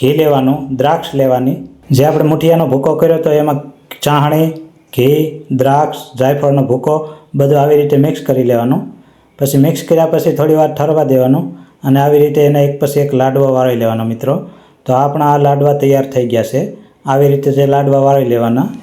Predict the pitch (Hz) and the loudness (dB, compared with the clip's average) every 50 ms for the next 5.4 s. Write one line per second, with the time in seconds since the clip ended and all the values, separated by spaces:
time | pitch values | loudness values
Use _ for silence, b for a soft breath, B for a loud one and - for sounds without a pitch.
0 | - - - 151 147 160 156 156 156 - 160 135 143 - 139 175 170 165 165 165 | -10 -4 -2 2 2 2 2 2 2 2 2 2 2 0 0 2 2 2 2 2
1 | 170 170 165 165 165 165 165 165 160 165 - 143 139 139 - 139 135 131 139 139 | 2 2 2 2 2 2 2 0 0 0 -2 -2 -4 -2 -2 -2 0 0 0 2
2 | 139 143 135 139 - 143 135 131 139 165 147 135 131 135 135 135 135 135 135 135 | 2 2 0 2 2 2 2 2 2 0 0 0 0 0 0 0 -2 -2 -2 -2
3 | 135 135 139 135 135 123 135 147 143 139 139 139 147 156 160 156 135 160 165 170 | 0 0 2 0 0 2 2 2 2 2 2 2 2 2 2 0 0 0 0 2
4 | 170 165 147 131 131 - 135 139 151 170 165 165 170 165 160 156 143 139 131 127 | 2 2 2 2 2 0 -2 -2 0 0 2 0 0 0 0 2 2 2 2 2
5 | 127 131 127 131 127 143 - - | 2 0 0 2 0 0 -2 -2